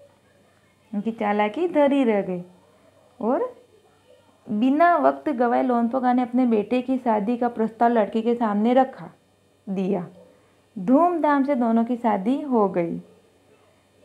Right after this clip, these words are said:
पर क्या किया, लोनपोगा ने अपने लड़के को बोला कि "भी आप मेरे बेटे से शादी कर लो।"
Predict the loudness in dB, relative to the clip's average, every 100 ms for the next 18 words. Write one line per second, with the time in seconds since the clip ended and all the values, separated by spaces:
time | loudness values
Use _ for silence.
0 | _ -6 -2 -2 0 0 0 0 -2 0
1 | 0 0 -2 -2 -2 -6 -12 -4 -2 -2
2 | -4 -4 -2 2 2 0 -8 -20 _ _
3 | _ -6 -4 0 0 0 -2 -2 -2 -2
4 | -2 -2 -4 -4 -10 _ _ _ _ _
5 | 0 0 0 2 2 4 0